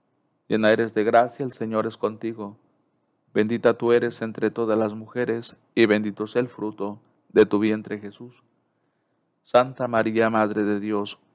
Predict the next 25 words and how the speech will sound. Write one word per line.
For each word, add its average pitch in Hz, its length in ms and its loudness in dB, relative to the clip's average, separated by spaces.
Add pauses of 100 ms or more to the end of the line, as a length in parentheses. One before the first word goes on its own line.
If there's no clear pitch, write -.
(140)
ruega 113 340 6
por 110 180 -2
nosotros 107 520 -6
pecadores, 101 760 -4 (180)
ahora 120 300 6
y 117 120 -2
en 113 120 0
la 107 140 6
hora 127 200 0
de 113 120 -4
nuestra 110 320 -8
muerte. 104 600 -6 (220)
Amén. 101 340 -4 (1600)
Dios 139 200 0
te - 80 -12
salve 120 360 4
María 113 320 6
Santísima, 107 840 -4 (720)
templo 127 340 4
y 123 60 0
sagrario 123 640 0
de 113 100 4
la 107 140 2
Santísima 110 760 -4
Trinidad, 107 580 -8